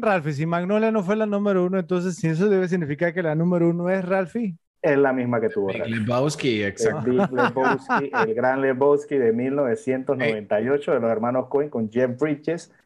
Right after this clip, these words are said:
Speaker 2: John Goodman, Julianne Moore también. Julianne Moore está bastante repetida en la lista también.
Speaker 1: Sí, también.
Speaker 2: Y, y Steve Buscemi.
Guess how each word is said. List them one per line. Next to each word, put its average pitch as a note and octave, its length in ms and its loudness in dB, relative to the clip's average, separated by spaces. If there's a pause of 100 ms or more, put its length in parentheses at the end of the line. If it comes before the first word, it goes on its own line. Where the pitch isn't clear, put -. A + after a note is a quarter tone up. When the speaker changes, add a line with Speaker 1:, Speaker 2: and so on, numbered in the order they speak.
(240)
Speaker 2:
John C3+ 260 2
Goodman, D3 500 0
Julianne C#3+ 500 4
Moore E3 260 -2
también. C3+ 240 0
Julianne A2 320 0
Moore D#3+ 180 0
está A3 340 0
bastante D3+ 380 0
repetida A#2+ 340 -2
en B2 80 0
la A2 80 0
lista D3 240 -4
también. B2+ 460 -2
Speaker 1:
Sí, F3+ 400 2
también. C3+ 720 -2
Speaker 2:
Y, C#3 120 2
y B2 60 -4
Steve C3 260 -2
Buscemi. A#2+ 520 -2